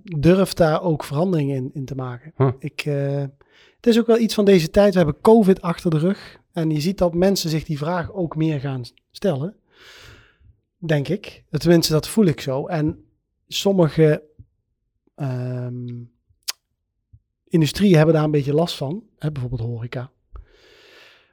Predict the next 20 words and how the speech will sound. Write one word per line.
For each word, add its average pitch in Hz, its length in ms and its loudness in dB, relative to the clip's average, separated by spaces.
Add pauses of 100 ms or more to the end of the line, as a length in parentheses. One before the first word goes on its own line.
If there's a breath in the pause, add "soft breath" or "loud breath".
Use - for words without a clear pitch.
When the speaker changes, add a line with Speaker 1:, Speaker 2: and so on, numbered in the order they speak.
(160 soft breath)
Speaker 1:
Maar 160 120 0
je 151 60 2
kunt 170 160 6
ook 160 100 2
de 151 60 -2
vraag 156 360 2
anders 180 280 0
stellen 139 220 -2
natuurlijk 143 340 -2
van, 143 140 -4
nou 139 160 -4
ja, 139 140 -2
wat 165 200 0
is 170 140 4
er 151 120 -4
dan 147 240 0
zo 135 500 -2 (920)
lastig 156 500 0
aan 143 220 -6
deze 135 460 0